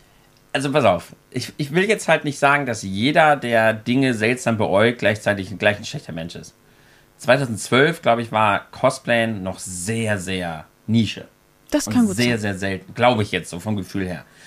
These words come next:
Speaker 1: Und wenn halt etwas komplett neu ist, ne, und man überhaupt kein Verständnis dafür aufbringen kann,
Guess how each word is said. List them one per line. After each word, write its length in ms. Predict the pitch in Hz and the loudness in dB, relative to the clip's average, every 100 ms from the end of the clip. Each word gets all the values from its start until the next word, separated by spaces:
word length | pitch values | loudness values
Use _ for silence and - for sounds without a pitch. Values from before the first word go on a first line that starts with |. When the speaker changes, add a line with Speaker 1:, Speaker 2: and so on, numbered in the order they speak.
| - | -16
Speaker 1:
Und 160 | - 101 | -6 0
wenn 160 | 127 147 | 2 2
halt 120 | 127 | 2
etwas 440 | 113 - 107 - - | 0 2 0 -2 -16
komplett 680 | - - 180 226 - 113 - | -8 -2 -2 -2 -2 -4 -2
neu 400 | 101 104 104 104 | -2 0 2 2
ist, 360 | 92 67 67 - | 0 -6 -12 -6
ne, 220 | 90 160 - _ - - - _ _ | -4 -4 -6 _ -20 -20 -20 _ _
und 120 | 110 | 0
man 160 | 110 113 - | 2 2 0
überhaupt 400 | 185 170 131 127 | 0 2 2 0
kein 140 | 123 | -4
Verständnis 460 | 113 107 120 120 110 | -4 -2 0 0 0
dafür 240 | 107 - | -2 0
aufbringen 420 | 104 101 - 90 87 | 0 -2 -6 -8 -10
kann, 480 | - - 143 131 | -8 -4 0 0